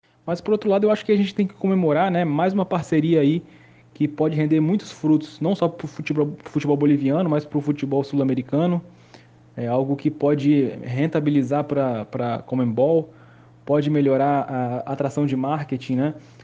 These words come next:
Como aí a gente pôde ver que a, a própria Puma vai, vai direcionar, vai reposicionar no mercado boliviano. Eu acho que e-, e-, esse, esse, esse, essa, essa parceria já trouxe alguns resultados, né,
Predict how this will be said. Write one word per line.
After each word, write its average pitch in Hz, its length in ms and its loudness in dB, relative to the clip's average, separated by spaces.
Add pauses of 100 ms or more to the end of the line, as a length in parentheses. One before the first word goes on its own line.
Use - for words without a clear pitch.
(160)
Como 131 160 -2
aí 135 140 2
a 135 80 2
gente 135 120 -10
pôde 131 280 0
ver 135 220 2
que 139 180 -2
a, 135 60 0
a 135 140 -6
própria 156 320 -2
Puma 156 480 -2 (460)
vai, 143 380 2
vai 135 180 0
direcionar, 147 520 0
vai 151 140 0
reposicionar 147 680 2
no 143 60 0
mercado 135 360 -2
boliviano. 135 800 0 (640)
Eu - 80 -2
acho 127 160 -6
que 151 500 2
e-, 147 60 -2
e-, 147 140 -4
esse, 156 500 2
esse, 143 960 2
esse, 135 380 -6
essa, 147 220 -4
essa 143 560 -2
parceria 151 640 2 (680)
já 131 120 -2
trouxe 175 280 0
alguns 156 240 0
resultados, 143 640 0
né, 147 220 0